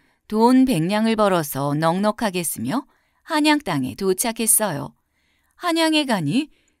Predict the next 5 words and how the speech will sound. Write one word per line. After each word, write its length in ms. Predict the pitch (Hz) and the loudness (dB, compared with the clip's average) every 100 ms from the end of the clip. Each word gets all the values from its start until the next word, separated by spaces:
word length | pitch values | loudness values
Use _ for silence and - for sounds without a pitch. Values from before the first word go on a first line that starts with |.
| - | -6
으리으리한 800 | 220 240 269 269 233 180 151 156 | 0 2 2 2 0 0 0 -2
기와집들이 720 | 151 233 254 254 262 - 262 | -2 2 2 0 -6 -4 -2
많이 360 | 262 156 151 214 | 0 0 -2 -2
보였어요. 720 | 240 254 247 - 208 139 139 _ _ _ _ - | -2 -2 -2 -2 -2 -4 -8 _ _ _ _ -14
선비들은 680 | 214 180 175 135 113 226 | -10 -6 -6 -8 -6 -6